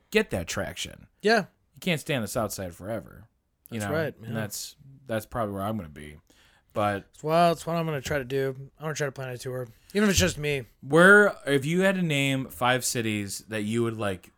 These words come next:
Speaker 1: fucking love to go to for your tour, where would you go?
Speaker 2: To play?
Speaker 1: Yeah.
Speaker 2: Uh, I would love to do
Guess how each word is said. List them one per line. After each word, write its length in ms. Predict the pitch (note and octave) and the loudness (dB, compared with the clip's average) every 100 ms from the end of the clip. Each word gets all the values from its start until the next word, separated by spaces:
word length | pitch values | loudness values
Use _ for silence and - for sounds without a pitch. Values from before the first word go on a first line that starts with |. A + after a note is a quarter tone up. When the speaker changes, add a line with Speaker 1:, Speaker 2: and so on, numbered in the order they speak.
| _ | _
Speaker 1:
fucking 360 | B2+ A2 A#2 | -6 -4 -6
love 160 | G#2 F#2 | -8 -8
to 60 | F#2 | -12
go 220 | F2 D#2 | -14 -14
to 140 | - D#2+ C2+ F#2 | -14 -16 -18 -14
for 100 | - | -4
your 120 | C3 | -2
tour, 400 | B2 - D#2 B1+ _ - _ | -2 -6 -12 -16 _ -20 _
where 120 | - B2+ | 0 0
would 100 | G#2+ | 0
you 60 | |
go? 100 | F#2+ D2+ | -8 -8
Speaker 2:
To 120 | F3+ | -8
play? 400 | - D#3 D3 G3 | -4 0 2 2
Speaker 1:
Yeah. 260 | G#3 E3+ F3+ | 0 2 4
Speaker 2:
Uh, 400 | F3 F3 F3 F3 | 6 6 6 4
I 100 | - | 0
would 140 | G3+ A#3+ | -2 0
love 120 | A#3+ | -2
to 60 | G#3+ | -2
do 720 | F#3+ G3+ G3 G3 F#3+ F#3+ | -2 0 2 2 0 -2